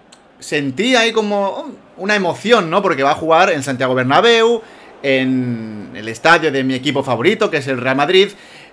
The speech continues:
Pero claro, luego piensas, y me pongo en el lugar de, de los aficionados de River, Boca y a nivel general de, de Sudamérica, y no lo veo bien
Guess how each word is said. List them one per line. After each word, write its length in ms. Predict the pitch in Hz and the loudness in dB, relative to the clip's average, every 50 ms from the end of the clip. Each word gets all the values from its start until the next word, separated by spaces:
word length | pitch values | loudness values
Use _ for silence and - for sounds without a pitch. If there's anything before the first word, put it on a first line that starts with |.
| - _ | -8 _
Pero 160 | 151 143 139 | 0 0 2
claro, 240 | 139 170 156 120 107 | 2 2 2 2 0
luego 280 | 110 131 135 151 143 | -2 0 0 0 2
piensas, 680 | 156 165 175 185 175 - - 180 196 233 220 - - - - _ _ _ _ _ _ _ _ _ _ _ _ _ | 2 2 2 2 0 0 2 2 2 2 0 -6 -14 -18 -20 _ _ _ _ _ _ _ _ _ _ _ _ _
y 140 | - 139 135 | -8 -4 -2
me 100 | 131 131 | -2 0
pongo 340 | 127 151 180 202 202 170 156 | 4 4 4 4 6 4 2
en 100 | 135 131 | 2 2
el 60 | 131 | 0
lugar 420 | 131 139 139 156 180 170 151 139 | 0 0 2 4 4 4 2 0
de, 520 | 127 123 127 127 127 123 123 120 113 110 110 | -4 -4 -4 -2 0 0 0 -2 -2 -4 -4
de 60 | 117 | -4
los 120 | 131 123 131 | -6 -4 -4
aficionados 680 | 127 123 143 - 117 120 139 170 196 185 160 143 123 | -6 -6 -8 -6 -4 -2 2 2 2 2 0 -2 0
de 120 | 131 123 | -2 -4
River, 440 | 117 120 160 202 202 160 147 131 120 | -2 0 2 2 2 2 0 -2 -2
Boca 580 | 113 127 180 208 190 - 151 135 127 127 123 127 | 0 2 2 2 4 2 0 2 2 2 0 -2
y 140 | 135 135 135 | -4 -6 -6
a 60 | 123 | -6
nivel 200 | 127 131 - 127 | -4 -4 -4 -4
general 480 | - 156 135 131 151 180 180 156 127 123 - - - - - - - | -2 -4 0 2 2 2 2 0 -2 -6 -10 -20 -20 -20 -20 -14 -12
de, 720 | 123 117 131 127 123 123 120 117 113 110 107 104 104 107 - - | -6 -2 0 2 2 2 2 0 -2 -2 -4 -6 -8 -10 -14 -20
de 100 | - 107 | -20 -18
Sudamérica, 760 | - - 127 107 104 131 170 196 190 190 190 190 208 214 - - _ _ _ _ _ _ _ _ _ _ _ _ _ _ | -12 -10 -8 -8 -2 0 0 2 0 0 0 0 -2 -2 -4 -16 _ _ _ _ _ _ _ _ _ _ _ _ _ _
y 220 | 156 143 135 135 | -6 -2 -2 -2
no 160 | 123 123 165 214 | 0 2 2 4
lo 100 | 233 202 | 4 4
veo 220 | 170 131 110 107 | 4 2 0 0
bien 440 | 113 151 180 160 127 101 90 87 | 0 0 0 0 0 -4 -8 -16